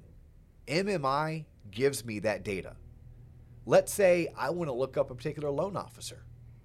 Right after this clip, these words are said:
Maybe I'm a branch manager. Maybe I wanna figure out, is this a loan officer that I think would, would work well into my system? I don't know. What's their product mix? What's their units? What's their volume?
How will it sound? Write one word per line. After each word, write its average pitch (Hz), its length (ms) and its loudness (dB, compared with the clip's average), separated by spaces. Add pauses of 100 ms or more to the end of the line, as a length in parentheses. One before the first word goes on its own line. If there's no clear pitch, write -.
(760)
Maybe 120 280 2
I'm 131 160 2
a 131 80 4
branch 123 520 -4
manager. 139 400 -4
Maybe 98 260 -4
I 113 40 0
wanna 117 140 -2
figure 135 360 -2
out, 135 120 4
is 110 100 -2
this 113 100 -4
a 127 40 -8
loan 127 220 -2
officer 131 320 -2
that 120 140 2
I 117 80 0
think 127 260 -8
would, 120 160 -2
would 117 180 -4
work 120 280 0
well 117 240 2
into 131 100 -4
my 131 160 -6
system? 120 400 -6
I 92 80 -6
don't 110 140 -4
know. 160 100 0
What's 98 220 -2
their 127 80 -4
product 165 360 2
mix? - 320 -12 (340)
What's 104 200 2
their 135 140 -2
units? 131 440 -4
What's 101 200 -2
their 135 180 0
volume? 127 560 6